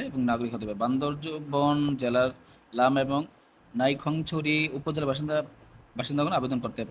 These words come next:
পারবে না। অন্যান্য সকল জেলার যোগ্য প্রার্থীগণ আবেদন করতে পারবেন। আবেদনের লিংক এবং নিয়োগ বিজ্ঞপ্তির লিংক ডেসক্রিপশন বক্সে দেওয়া থাকবে, অনুগ্রহপূর্বক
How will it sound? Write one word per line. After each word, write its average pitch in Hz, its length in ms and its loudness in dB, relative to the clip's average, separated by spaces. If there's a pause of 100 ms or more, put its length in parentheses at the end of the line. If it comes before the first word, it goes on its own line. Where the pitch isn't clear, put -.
পারবে 107 240 0 (100)
না। 110 80 -2 (760)
অন্যান্য 156 320 2 (140)
সকল 165 240 2 (100)
জেলার 151 240 2 (100)
যোগ্য 143 200 -6 (120)
প্রার্থীগণ 147 440 -2 (460)
আবেদন 120 300 -2
করতে 110 240 -8
পারবেন। 92 300 -6 (1900)
আবেদনের 147 420 4
লিংক 185 160 4 (120)
এবং 139 120 0 (120)
নিয়োগ 143 200 4
বিজ্ঞপ্তির 139 360 0
লিংক 202 140 2 (400)
ডেসক্রিপশন 135 440 -2
বক্সে 143 280 -6
দেওয়া 123 200 2
থাকবে, 123 240 -4 (420)
অনুগ্রহপূর্বক 147 640 0